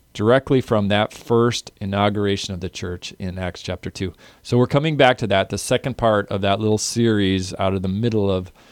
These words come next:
our bigger series on pursuing our mission. And that'll be at, as you mentioned, at ten thirty on Sunday. We'd invite, uh, anybody that's listening to come and join. If you're interested in the church and what the church is supposed to be about and maybe how,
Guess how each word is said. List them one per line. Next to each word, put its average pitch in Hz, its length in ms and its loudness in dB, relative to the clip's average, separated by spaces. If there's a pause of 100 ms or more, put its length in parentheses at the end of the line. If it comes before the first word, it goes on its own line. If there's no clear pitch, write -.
(240)
our 95 140 -2
bigger 139 380 2
series 92 460 -2
on 95 120 -6
pursuing 101 560 -6
our 95 80 -8
mission. 98 440 -6 (400)
And 92 340 -4
that'll 95 240 0
be 113 320 2
at, 104 300 -2
as 104 160 -2
you 107 40 0
mentioned, 107 320 -2
at 90 160 -4
ten 101 240 -4
thirty 92 440 -2 (340)
on 92 140 -6
Sunday. 92 280 -2
We'd 92 200 -2
invite, 92 500 -2
uh, 92 40 0
anybody 117 420 2
that's 107 200 0
listening 107 360 0
to 98 80 -6
come 101 220 -2
and 90 120 -2
join. 98 400 0 (220)
If 90 100 -12
you're 98 120 -2
interested 127 500 -2
in 117 60 -4
the 98 60 -2
church 180 480 2
and 98 80 -4
what 101 140 0
the 104 80 -8
church - 260 -2
is 107 100 -6
supposed - 260 -4
to - 60 -6
be 107 120 2
about 104 460 4
and 92 120 -2
maybe 104 240 0
how, 98 280 0